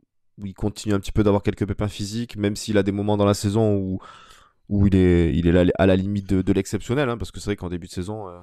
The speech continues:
il avait, il avait été incroyable. Après, voilà, il, il est, il, il a tendance à répéter un peu les, les prestations sur, sur courant alternatif. C'est ça un peu que je lui reproche, moi, qu'il n'arrive pas à passer ce cap-là, que ce soit, ce soit physiquement et,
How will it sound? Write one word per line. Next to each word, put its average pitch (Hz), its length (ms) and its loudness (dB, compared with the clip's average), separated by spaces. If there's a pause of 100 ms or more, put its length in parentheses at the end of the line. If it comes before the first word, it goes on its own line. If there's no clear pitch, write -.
(260)
il - 80 -14
avait, 90 300 -8
il 95 140 -6
avait 92 140 0
été 95 120 -6
incroyable. 98 480 -2 (680)
Après, - 280 2
voilà, 98 320 4
il, 80 180 -8
il 98 380 -2
est, 98 240 0 (840)
il, 95 140 -10
il 104 140 4
a 104 40 6
tendance 117 380 2
à 110 40 4
répéter 107 360 4
un 110 100 4
peu 117 320 6
les, 101 160 4
les 98 100 0
prestations 107 460 0
sur, 101 340 -4
sur 98 160 -8
courant 104 220 -4
alternatif. 104 500 -2
C'est - 140 -12
ça - 160 -4
un 101 60 -2
peu 107 160 -10
que 101 100 -14
je 92 60 -16
lui 104 80 -6
reproche, 104 420 -2
moi, 117 120 -6
qu'il - 100 -14
n'arrive 92 240 -8
pas 110 100 4
à 107 60 4
passer - 280 0
ce - 140 -8
cap-là, 113 500 2 (540)
que - 80 -8
ce 98 140 -10
soit, 92 440 0 (400)
ce - 140 -12
soit 104 160 -4
physiquement 107 640 -6
et, 95 220 -4